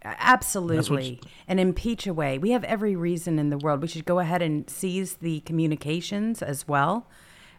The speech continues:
Speaker 1: because there should be an investigation opened on all of these fools, a special counsel, because we know exactly that they've been communicating.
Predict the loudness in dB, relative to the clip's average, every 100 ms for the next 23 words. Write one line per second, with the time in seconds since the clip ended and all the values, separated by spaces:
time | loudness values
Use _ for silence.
0 | 2 2 4 6 6 6 2 -2 -2 -4
1 | -2 0 0 0 2 2 0 -2 -4 -4
2 | -4 -4 -6 -6 -8 _ -4 -2 -2 -2
3 | -2 -2 0 0 0 -2 -4 -8 -10 -8
4 | -8 -8 -8 -8 -6 -4 -4 -4 -4 0
5 | 0 0 -6 -6 -10 -20 -14 -2 0 2
6 | 2 2 2 2 2 0 0 0 0 -4
7 | -4 -4 -6 -4 -6 -2 -2 -2 -4 -6
8 | -6